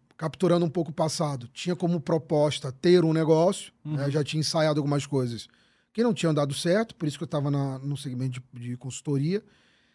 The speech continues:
Speaker 1: Tava na consultoria e fazendo uma migração pro Canadá. Eu ia fazer um intercâmbio no Canadá, ia ficar um ano no Canadá com
Speaker 2: Uhum.
Speaker 1: tudo certo já.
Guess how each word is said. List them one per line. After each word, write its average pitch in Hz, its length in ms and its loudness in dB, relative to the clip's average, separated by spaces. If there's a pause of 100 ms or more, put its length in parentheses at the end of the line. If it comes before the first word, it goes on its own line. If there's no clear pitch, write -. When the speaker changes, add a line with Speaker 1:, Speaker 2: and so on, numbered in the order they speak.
(680)
Speaker 1:
Tava 190 180 2
na 233 100 4
consultoria 233 600 6
e 247 40 2
fazendo 254 240 2
uma 254 80 4
migração 233 420 2
pro 254 120 -4
Canadá. 175 560 6
Eu 135 100 4
ia 143 120 2
fazer 156 440 2
um 196 160 4
intercâmbio 180 640 2
no 151 80 2
Canadá, 139 400 0
ia 160 60 2
ficar - 200 -2
um 214 160 6
ano 175 160 6
no 143 120 2
Canadá 123 440 -2
com 185 120 -6
Speaker 2:
Uhum. 147 120 0
Speaker 1:
tudo 127 220 0
certo 175 560 0
já. 90 180 -14